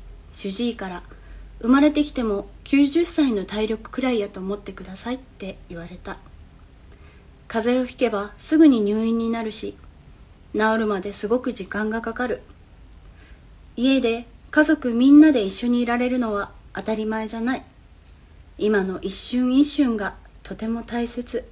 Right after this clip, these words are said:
ミサといられる時間が宝物。わかってる。そばにいられる時間が有限だってこと。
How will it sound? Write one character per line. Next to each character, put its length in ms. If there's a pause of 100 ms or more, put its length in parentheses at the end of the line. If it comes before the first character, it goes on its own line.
(1080)
ミ 100
サ 160
と 100
い 120
ら 120
れ 120
る 80
時 160
間 240
が 100
宝 380
物。 360 (1200)
わ 100
か 140
っ 60
て 180
る。 160 (580)
そ 160
ば 120
に 180
い 20
ら 140
れ 100
る 80
時 140
間 260
が 200 (380)
有 200
限 240
だ 80
っ 80
て 100
こ 140
と。 180